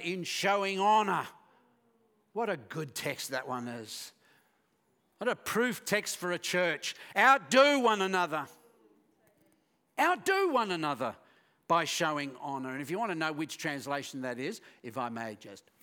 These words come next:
pause here for a moment and put my nerdy cap on again and tell you, one of the best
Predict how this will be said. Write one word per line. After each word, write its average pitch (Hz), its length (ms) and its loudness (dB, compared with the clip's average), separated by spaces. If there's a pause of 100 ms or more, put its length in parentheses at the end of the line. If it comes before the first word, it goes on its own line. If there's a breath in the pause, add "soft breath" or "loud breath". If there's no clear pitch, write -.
pause 185 340 -6
here 143 140 -6
for 123 100 -10
a 117 60 -6
moment 113 340 -8 (220 loud breath)
and 131 120 -8
put 185 200 -6
my 143 180 -2
nerdy 139 400 -6
cap 131 260 -8
on 127 280 -6 (120)
again 123 360 -8 (280 loud breath)
and 131 200 -8
tell 160 160 -4
you, 135 180 -8 (300 loud breath)
one 180 260 -2
of 180 80 -6
the 139 80 -2
best 180 560 -6